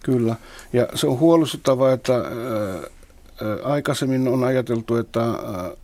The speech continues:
äärioikeisto saa ainoastaan niinku kouluttamattomien ja, tai va-, niinku huonosti koulutettujen köyhien alueiden niinku ihmisiä, jotka reagoivat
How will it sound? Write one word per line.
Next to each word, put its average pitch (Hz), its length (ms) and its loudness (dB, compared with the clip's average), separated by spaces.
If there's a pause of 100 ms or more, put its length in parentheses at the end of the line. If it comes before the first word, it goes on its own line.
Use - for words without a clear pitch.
(880)
äärioikeisto 117 920 0 (440)
saa 127 440 0
ainoastaan 117 580 0
niinku 113 400 -2 (200)
kouluttamattomien 113 1080 0
ja, 110 240 0
tai 113 200 0
va-, 117 260 -4
niinku 117 420 -2
huonosti 120 420 0
koulutettujen 113 840 0 (440)
köyhien 123 480 4
alueiden 117 560 2
niinku 113 400 -2
ihmisiä, 117 560 0
jotka 110 460 -2
reagoivat 110 720 0